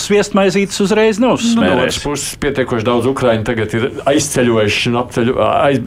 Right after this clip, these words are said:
Speaker 2: izbraukuši uz Eiropu, lai apstītos, kā notiek citur pasaulē. Varbūt tas sanāks par labi, ja viņi atgriežas pēc tam Ukrainā un
Speaker 1: Nu,
Speaker 2: saka,
Speaker 1: tas, starp citu,
Speaker 2: vai ne?
Speaker 1: nāk par labu jau, jau kopš tā laika, kad Ukrainā ir bezvīzu režīms.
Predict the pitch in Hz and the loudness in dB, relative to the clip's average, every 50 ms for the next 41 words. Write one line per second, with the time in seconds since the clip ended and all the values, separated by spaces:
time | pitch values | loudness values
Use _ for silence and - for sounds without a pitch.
0 | - - 151 135 117 110 107 101 92 - 101 90 101 90 101 110 113 113 123 127 | -6 -4 -2 0 2 2 2 2 2 0 -2 -2 -2 0 0 2 2 4 4 4
1 | 123 - 135 131 127 131 131 - - 139 131 123 - 143 123 - - 135 143 180 | 4 2 2 2 2 2 2 0 -4 -6 -6 -4 -4 -6 -4 -2 0 0 0 0
2 | 196 185 - 123 113 98 - 110 104 104 98 87 - 101 95 - 104 95 92 92 | 0 0 0 -2 -2 -2 -2 -4 -4 -4 -4 -2 -2 -2 -2 0 0 0 0 0
3 | 92 92 92 87 92 90 - 90 82 113 110 107 92 85 - - - 90 90 90 | 0 -2 -2 -2 -4 -4 -4 -2 -2 -2 0 0 -2 -4 -4 -4 -2 0 0 0
4 | 90 85 85 82 82 76 80 80 85 90 87 - 80 - - 82 - - - - | 0 0 0 -2 -2 -2 -2 -2 -2 -2 -2 -2 -2 -2 -2 -2 -4 -4 -6 -8
5 | - - - - 82 80 78 - 90 80 78 80 80 78 78 80 85 87 117 190 | -12 -8 -6 -4 -4 -4 -4 -2 0 0 0 0 0 -2 -2 -2 0 0 2 2
6 | - - - 202 208 - - 190 - - 202 190 - - 170 175 175 185 196 196 | 2 2 0 0 0 0 0 -2 0 0 -2 0 0 2 2 4 4 2 2 0
7 | - 170 156 180 190 185 175 151 147 151 160 160 160 147 151 151 - - 151 151 | 0 0 2 2 2 2 2 0 0 0 2 2 2 2 0 -2 -2 -2 0 0
8 | 147 160 151 156 - 151 131 123 - - 160 160 160 160 143 131 131 131 - - | 2 2 0 0 0 -2 -4 -2 -2 0 0 2 2 2 2 2 0 -2 -8 -16
9 | - - - - - - - - - - - - - - - 131 131 151 151 - | -20 -20 -20 -20 -20 -20 -20 -20 -20 -20 -20 -20 -6 -4 -2 0 0 0 0 0
10 | 139 123 123 120 123 123 123 127 143 147 127 123 113 107 110 101 123 139 139 98 | 0 2 2 2 2 2 2 0 0 0 0 0 0 0 0 0 0 0 0 0
11 | 85 73 76 69 - - | -2 -6 -8 -8 -10 -12